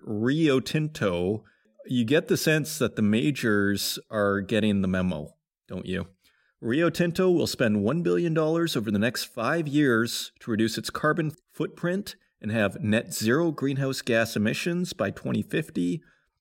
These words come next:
But some analysts say that announcement is a minor step towards helping the mining industry achieve climate goals. Delivering full-year results for twenty nineteen, in which the company recorded its highest profit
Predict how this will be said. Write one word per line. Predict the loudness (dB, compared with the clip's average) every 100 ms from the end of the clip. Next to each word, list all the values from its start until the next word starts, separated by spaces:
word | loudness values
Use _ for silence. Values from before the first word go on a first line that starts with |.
| -18
But | -12
some | -2 0
analysts | 2 2 2 0 0
say | 0
that | 0 0
announcement | 0 0 -2 -2 -4 -2
is | 0
a |
minor | 2 2 2 2 0
step | -2 0 0 -2
towards | -2 -2 0
helping | -4 -2 0
the | 2
mining | 2 2 0 -2
industry | -2 -6 -2 -2
achieve | -2 -2 -4 -4
climate | -6 -2 -2 -2
goals. | -2 0 0 -2 -6 -14 _ _
Delivering | -2 2 4 4 2 -2 -6
full-year | -2 0 2
results | 2 2 0 0
for | -6
twenty | -4 0 2
nineteen, | 2 0 -4 -2 0
in | -2
which | -2 -6
the |
company | -4 -2 0
recorded | -2 -2 -2 0 0
its | -2
highest | -8 -4 0 2 2 -2
profit | -4 -2 -2 -2 -4 -4